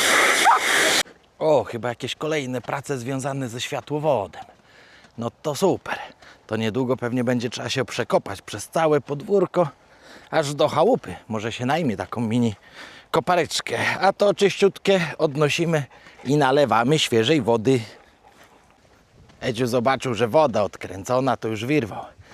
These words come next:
Ale to niech z kwiatka leci. Tylko do basenu tam się nalewa. Ciekawe, czy załapie, czy będzie pod kwiatkiem stał. E, załapał. Poleciał chyba tam od razu, aby węża z basenika nie wyjął.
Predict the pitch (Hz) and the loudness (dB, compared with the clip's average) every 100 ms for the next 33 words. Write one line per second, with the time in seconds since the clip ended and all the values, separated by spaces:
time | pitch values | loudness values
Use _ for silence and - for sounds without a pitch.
0 | - - 190 190 190 202 196 190 - - | -20 -2 2 4 4 4 4 2 0 2
1 | 220 202 - 120 95 - 90 - _ _ | 2 2 2 2 2 -4 -16 -18 _ _
2 | - _ - 156 143 139 131 196 175 107 | -20 _ -6 0 2 2 4 4 4 0
3 | 90 90 - 92 95 101 82 - - _ | -4 -10 -10 -8 -6 -6 -6 -12 -16 _
4 | - - - - 170 143 147 135 143 107 | -20 -20 -18 -6 -2 0 0 2 2 0
5 | - 101 123 113 104 - 107 - 120 - | -2 -6 -4 -4 -4 -6 -8 -4 -4 -6
6 | 101 101 - 131 135 - _ _ _ _ | -12 -8 -2 -2 -2 -12 _ _ _ _
7 | _ _ _ _ _ - _ _ _ _ | _ _ _ _ _ -20 _ _ _ _
8 | _ _ - _ - 269 196 117 104 143 | _ _ -20 _ -4 2 4 2 2 2
9 | 247 156 101 107 92 92 - - _ _ | 4 2 0 -4 -8 -8 -16 -20 _ _
10 | _ _ - 180 143 113 107 120 113 - | _ _ 0 2 0 -2 -4 -2 -4 -2
11 | 110 117 147 135 107 98 - - - - | -2 -2 0 0 -2 -8 -16 -20 -20 -4
12 | 143 139 156 220 208 185 165 175 190 190 | 0 2 4 4 4 2 4 2 2 0
13 | 147 - 95 87 98 90 | -2 -6 -6 -6 -6 -6